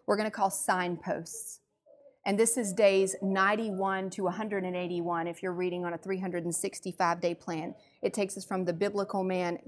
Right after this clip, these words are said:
Gideon to the biblical man Jehoshaphat. So this section of scripture takes us through judges and kings who are signposts that point us to Jesus. They point us ahead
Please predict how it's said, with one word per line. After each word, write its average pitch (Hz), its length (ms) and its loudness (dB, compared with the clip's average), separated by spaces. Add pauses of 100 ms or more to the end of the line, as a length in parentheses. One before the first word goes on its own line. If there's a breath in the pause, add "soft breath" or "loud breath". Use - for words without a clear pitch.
Gideon 226 500 4 (440 soft breath)
to 202 80 -2
the 185 100 -2
biblical 190 480 -4
man 180 420 -4
Jehoshaphat. 190 800 -2 (840)
So 202 280 6 (300 loud breath)
this 226 360 6
section 175 680 2
of 180 120 2
scripture 185 680 0 (420 soft breath)
takes 233 360 2
us 196 340 4 (100)
through 208 240 0
judges 220 760 2
and 185 220 -4
kings 202 760 -2 (360)
who 220 260 0
are 202 160 6
signposts 208 1080 0 (240)
that 208 240 4
point 262 400 4
us 196 320 4
to - 160 0
Jesus. 185 460 0
They 196 120 0
point 226 400 0
us 262 240 4
ahead 202 440 2